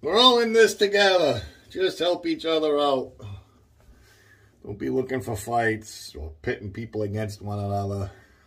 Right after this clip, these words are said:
or whatever. Just have some fun, man. Ribbon. The Ribbon one thousand. It says it right there. Ribbon, and there's the one thousand right,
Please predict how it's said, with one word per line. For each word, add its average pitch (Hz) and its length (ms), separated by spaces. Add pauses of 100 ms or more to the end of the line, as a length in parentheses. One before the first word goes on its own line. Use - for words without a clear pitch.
or - 120
whatever. 87 480 (1600)
Just - 240
have 78 240
some 73 160
fun, - 580
man. - 300 (960)
Ribbon. 214 560 (960)
The 113 120
Ribbon 214 880 (1600)
one 202 320
thousand. 139 680
It 98 140
says 98 220
it - 100
right 80 240
there. 82 200
Ribbon, 98 320
and 95 520
there's 92 220
the 85 80
one 87 260
thousand 82 600
right, 82 320